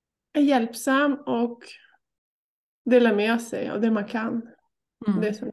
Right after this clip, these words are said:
Speaker 1: ja. Börja där.
Speaker 2: Det är en himla bra sammanfattning. Var hjälpsam, dela med dig, bjussa, och då blir man också mer sökbar och man hittas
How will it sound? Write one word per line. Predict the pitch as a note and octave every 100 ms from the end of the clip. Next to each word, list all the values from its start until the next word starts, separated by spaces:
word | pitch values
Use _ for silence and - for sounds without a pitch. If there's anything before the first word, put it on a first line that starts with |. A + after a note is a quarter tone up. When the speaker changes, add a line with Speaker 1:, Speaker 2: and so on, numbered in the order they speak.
| -
Speaker 1:
ja. | A3+ A3+ - _ _ _ _ _ _ _ _ _ _ _
Börja | A#3 A3 A#3 C4
där. | A#3 B3+ D#4 - _ _ _ _ _ _ _ _ -
Speaker 2:
Det |
är | G3+
en | G3+
himla | F#3+ - C4+ A3 F#3 F3+ F#3+ F3+
bra | F3+ F3
sammanfattning. | F#3 F3 E3 G3+ G3+ F#3 F#3 G#3
Var | B3+
hjälpsam, | C4 B3 A3 - G#3+ A3 G#3+
dela | G#3 G3+ G3+
med | G3 F#3 F3+
dig, | F#3 G3 _ _ _ _ _ _ _ _ E3+ E3
bjussa, | G#3 A3 G#3 - G#3 G#3 G#3
och | - G3
då | G3 F#3+
blir | G3 G3
man | G3 F#3+
också | F#3 F#3 F#3+
mer | F3+ E3+ -
sökbar | - - G#3+ A3 G#3+ - G#3 G#3 G#3 G#3
och | -
man | F#3+ F#3+
hittas | E3+ G3 G3 _ F3+ E3+ -